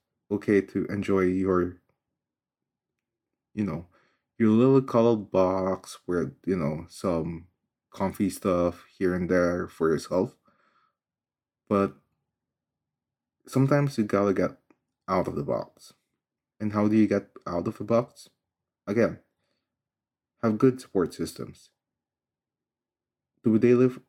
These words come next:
reflections. And as well as you want yourself to go outside. Change up some things, right? You cannot just be jaded forever.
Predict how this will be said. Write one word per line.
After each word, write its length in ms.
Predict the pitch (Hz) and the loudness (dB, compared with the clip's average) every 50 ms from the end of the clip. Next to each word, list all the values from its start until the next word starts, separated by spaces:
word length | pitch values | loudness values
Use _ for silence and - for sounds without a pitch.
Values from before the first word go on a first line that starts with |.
| _ _ | _ _
reflections. 840 | - 120 123 123 - 143 147 139 - - 73 - - _ _ - _ _ _ _ _ _ _ _ _ _ _ _ - | 0 0 0 0 0 -4 -4 -4 -4 -10 -10 -10 -10 _ _ -20 _ _ _ _ _ _ _ _ _ _ _ _ -6
And 140 | 113 110 101 | -4 -2 -2
as 180 | 104 95 - - | -2 -2 -2 0
well 200 | 101 98 - - | 0 0 2 2
as 300 | 85 95 92 - - - _ - | 0 0 -2 -2 -8 -20 _ -6
you 200 | 117 113 104 95 | 0 0 0 0
want 380 | 95 92 101 101 104 123 - _ _ _ | 2 0 2 2 2 0 -2 _ _ _
yourself 500 | - 101 101 95 - 95 90 90 - - | -2 -2 -2 0 0 -2 -2 -2 -2 -4
to 80 | - 101 | -6 -2
go 220 | 87 90 87 - | 0 0 0 0
outside. 540 | - - 90 85 - - - 73 67 - - _ _ _ _ _ _ _ _ _ _ _ _ _ _ _ _ _ | -2 -4 -6 -8 -8 -6 -4 -4 -4 -6 -12 _ _ _ _ _ _ _ _ _ _ _ _ _ _ _ _ _
Change 260 | - - 104 104 101 110 | -4 -2 0 2 2 2
up 120 | 104 - | 0 0
some 300 | - 110 101 - - 110 | 0 -2 -2 -2 -4 -4
things, 520 | - 110 - - - _ _ - - _ _ _ _ _ _ _ _ _ _ _ - | -2 -2 -2 -2 -4 _ _ -20 -20 _ _ _ _ _ _ _ _ _ _ _ -10
right? 200 | 92 87 80 - - - _ _ _ _ _ _ _ _ _ _ _ _ _ _ _ _ _ _ - | -8 -8 -8 -8 -12 -20 _ _ _ _ _ _ _ _ _ _ _ _ _ _ _ _ _ _ -2
You 140 | 117 110 104 | -2 -2 -2
cannot 400 | - - - 120 123 139 139 135 | -2 -2 0 2 2 2 0 -2
just 500 | - 113 107 107 - - - - _ - | 0 2 2 2 0 -4 -14 -16 _ -6
be 120 | - 104 | -4 -4
jaded 600 | 98 - 101 104 98 90 95 95 87 90 - - - | -2 0 0 0 0 0 0 -2 -4 -4 -8 -14 -18
forever. 640 | _ - 95 80 71 73 71 69 - 52 50 - | _ -2 0 0 0 0 -2 -4 -6 -10 -10 -12